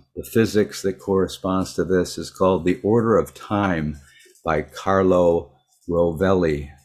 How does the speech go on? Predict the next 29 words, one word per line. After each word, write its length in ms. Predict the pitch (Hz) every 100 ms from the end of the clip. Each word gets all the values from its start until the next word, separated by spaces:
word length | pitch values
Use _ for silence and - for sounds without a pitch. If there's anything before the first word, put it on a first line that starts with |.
| _ _ -
Carlo 400 | 98 87 90 85
Rovelli, 600 | 82 76 76 87 85 82
The 220 | 76 87 -
Order 380 | 90 95 87 82
of 140 | 78
Time. 380 | - 90 87 85
I 40 |
think 320 | 82 - 90 - -
last 260 | 90 -
name 140 | 90 82
spelled 440 | - 87 82 85
R 300 | 95 92 -
O 180 | 85 85
V 360 | 82 90 87 -
E 320 | 87 87 - -
L 240 | 87 82 -
L 360 | 85 80 80 -
I. 420 | 87 85 73 76 _ _ _ - - _ -
Um, 400 | 82 78 82 78 _ _ -
just 160 | -
to 80 | -
give 80 | 92
you 80 | 85
a 60 |
taste, 400 | - 107 90 -
one 100 | 104
of 80 | 98
the 80 | 90
chapters 720 | 85 104 95 - 90 87 -